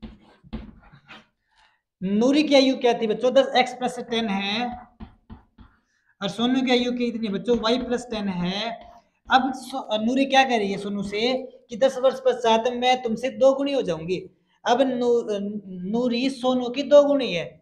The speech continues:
ये दो गुनी पहले से है बच्चों। अगर मैं इसको दो से गुणा कर देता हूँ तो equation मेरी बराबर हो जाएगी, मतलब x plus के दस बराबर है दो वाई और दस दूनी बीस plus का बीस।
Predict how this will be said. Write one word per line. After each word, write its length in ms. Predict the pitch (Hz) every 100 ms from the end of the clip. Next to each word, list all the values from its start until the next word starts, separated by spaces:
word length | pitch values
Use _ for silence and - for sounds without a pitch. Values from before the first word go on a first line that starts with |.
| 240
ये 80 | 254
दो 200 | 254 262
गुनी 200 | 262 254
पहले 280 | 196 165
से 140 | 180 240
है 60 |
बच्चों। 320 | 240 233 233 233 - - _
अगर 260 | 226 269 269
मैं 160 | 240
इसको 260 | 233 - 247
दो 180 | 226 254
से 140 | 262
गुणा 200 | 254 247
कर 160 | 240 202
देता 300 | 185 185 190
हूँ 220 | 180 233 - _ _
तो 60 | 214
equation 360 | 214 220 226 208
मेरी 200 | 196 220
बराबर 300 | 214 208 208
हो 60 |
जाएगी, 400 | 175 160 160 190 - _ -
मतलब 560 | 202 208 185 202 226 - - - _ - - _ - _ _ _ _ _ _ _ - _ _ _ _ - _
x 280 | 214 240 240
plus 320 | 233 214 -
के 160 | 220 208
दस 320 | 214 214 - 190 220 233 - - 175
बराबर 420 | 196 202 196 214
है 220 | 190 196 190
दो 120 | 208 220
वाई 320 | 208 170 175 208 226 - _ _ _
और 60 | 170
दस 180 | 190 196
दूनी 260 | 196 196
बीस 420 | 185 196 196 190 196 226 -
plus 200 | 196 202
का 140 | - 208
बीस। 420 | 185 208 208